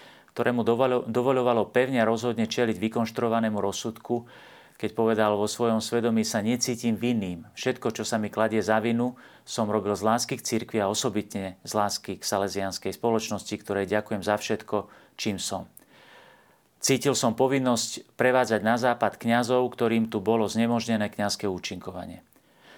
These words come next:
A keď čítame rozsudok vynesený nad Titusom Zemanom, môžeme vidieť, ako toľkokrát v histórii predtým i potom ideologický odpor voči kresťanskej viere a cirkvi. Niektoré formulácie je dobre si pripomenúť, pretože ich ľahko môžeme v rozličných podobných obmenách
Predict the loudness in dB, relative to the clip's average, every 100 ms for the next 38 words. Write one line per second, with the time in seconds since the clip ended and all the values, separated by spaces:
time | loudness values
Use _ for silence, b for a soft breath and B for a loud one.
0 | B -4 0 2 4 6 4 4 2 4
1 | 4 2 0 0 0 0 0 -2 -4 -2
2 | 0 0 2 2 2 2 0 0 0 0
3 | 0 0 -4 -8 -6 -2 0 -2 -6 -2
4 | 0 0 0 0 0 -4 -4 -2 0 0
5 | 0 -2 0 -2 -2 -2 -2 0 0 -2
6 | B B B -2 2 2 2 0 -2 -2
7 | 0 -2 0 -2 -2 -4 -4 -2 -2 -4
8 | -4 -4 -2 -2 -2 -4 -2 -2 -4 -16
9 | -16 B B B -4 0 0 2 2 4
10 | 2 2 0 2 2 2 0 0 0 0
11 | 0 0 0 -2 -2 -2 0 0 0 2
12 | -2 -2 -4 -4 -4 -4 -2 -2 -2 -6
13 | -4 -6 -6 -20 -16 -2 2 2 2 0
14 | 0 0 -2 -2 -4